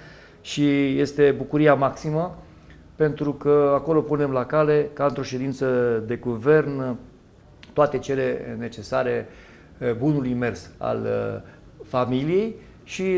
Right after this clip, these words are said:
de-aia poate că mă și pot, uh, bucura uh, de un trai minunat,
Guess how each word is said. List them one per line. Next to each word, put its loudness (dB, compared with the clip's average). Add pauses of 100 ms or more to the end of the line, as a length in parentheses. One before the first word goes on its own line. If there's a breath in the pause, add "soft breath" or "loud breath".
de-aia 6
poate 0
că -2
mă -2
și -6 (380)
pot, 0
uh, 0 (280 loud breath)
bucura 4 (480 loud breath)
uh, 4 (300)
de 2
un -4
trai 4
minunat, 0